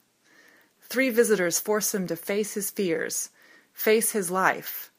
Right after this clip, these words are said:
and finally help him break with his famous quote, "Bah, humbug." Yes,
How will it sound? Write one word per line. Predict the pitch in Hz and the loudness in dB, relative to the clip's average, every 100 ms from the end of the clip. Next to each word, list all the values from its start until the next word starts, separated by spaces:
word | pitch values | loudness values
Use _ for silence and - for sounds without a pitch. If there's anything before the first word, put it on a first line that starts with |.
| _ _ _ - | _ _ _ -6
and | 214 - | -4 0
finally | 277 320 247 165 156 165 _ _ | 4 4 4 2 0 -6 _ _
help | - 254 247 | -2 -2 0
him | 247 | 0
break | 214 214 165 - | 2 2 0 -2
with | 175 | -6
his | 180 - | -6 -6
famous | - 214 208 202 | -4 -4 -2 -2
quote, | - 185 156 - - _ _ _ _ | -2 -2 -4 -4 -14 _ _ _ _
"Bah, | - 175 170 160 - - _ _ _ | 6 10 10 8 4 -16 _ _ _
humbug." | - 247 226 175 165 - _ _ _ _ _ _ _ _ _ _ _ - | 4 6 8 6 4 -2 _ _ _ _ _ _ _ _ _ _ _ -2
Yes, | 196 - - - | 0 2 0 -4